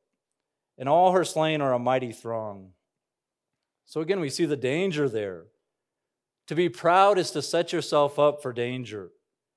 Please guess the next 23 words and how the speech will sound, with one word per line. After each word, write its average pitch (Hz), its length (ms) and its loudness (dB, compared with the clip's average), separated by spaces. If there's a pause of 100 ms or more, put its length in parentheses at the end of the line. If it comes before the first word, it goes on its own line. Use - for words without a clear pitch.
(1600)
You 135 100 -12
can't, 180 380 -4 (580)
you 190 360 -8
know, 156 320 0
the, 165 240 4 (580)
what, 156 220 -12
what 156 100 -8
do 156 60 -6
we 143 80 -6
say? 123 180 -6
Proverbs 147 720 -2
one 156 540 -4
seven, 156 380 2
"The 131 60 -2
fear 165 200 -2
of 160 80 0
the 143 40 -4
Lord 151 200 4
is 135 80 -2
the 123 40 -10
beginning 139 300 -6
of 127 80 -8
knowledge." 147 720 -2